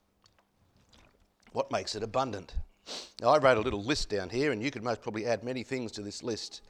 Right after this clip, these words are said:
But I'll give you my list for, in just the next few minutes, and then we'll be finished this morning. What makes the Christian life abundant? Number one, victory over sin.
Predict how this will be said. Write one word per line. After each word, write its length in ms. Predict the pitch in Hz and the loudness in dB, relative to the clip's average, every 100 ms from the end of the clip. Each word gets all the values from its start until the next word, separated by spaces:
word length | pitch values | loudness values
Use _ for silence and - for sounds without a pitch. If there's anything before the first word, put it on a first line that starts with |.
| - - - | -20 -14 0
But 100 | 120 | 0
I'll 60 | |
give 180 | 117 147 | 2 -2
you 60 | 123 | 4
my 140 | 123 | 4
list 360 | 117 117 - - | 4 2 -4 -12
for, 100 | 117 110 | -14 -12
in 120 | 110 | -10
just 160 | 117 - | -10 -8
the 60 | |
next 240 | 110 117 - | -6 -6 -8
few 120 | 117 | -4
minutes, 300 | 123 160 - - - - | -2 -2 -6 -12 -20 -14
and 100 | 107 | -6
then 120 | 120 | -4
we'll 100 | 117 | -2
be 60 | 117 | -4
finished 320 | 131 123 - | -4 -6 -6
this 120 | 117 | -10
morning. 320 | 143 131 110 82 - _ _ _ _ _ _ _ _ - - - _ | -2 -2 -2 -6 -18 _ _ _ _ _ _ _ _ -20 -20 -20 _
What 220 | 160 226 | 6 8
makes 240 | 190 185 - | 4 2 -4
the 80 | |
Christian 480 | - 165 175 - 139 | -2 -2 -2 -4 0
life 280 | 120 139 139 | 6 6 6
abundant? 480 | 110 135 131 110 82 - - - - | 0 0 2 -4 -8 -18 -16 -16 -2
Number 180 | 151 147 | 0 4
one, 240 | 143 110 82 - _ _ _ _ _ _ _ _ _ - - - - - - _ _ _ _ _ 98 | 4 4 0 -20 _ _ _ _ _ _ _ _ _ -20 -20 -20 -20 -20 -20 _ _ _ _ _ -8
victory 380 | 131 - 135 117 | -8 -4 -2 0
over 160 | 107 | 0
sin. 320 | - 110 87 | -4 -4 -6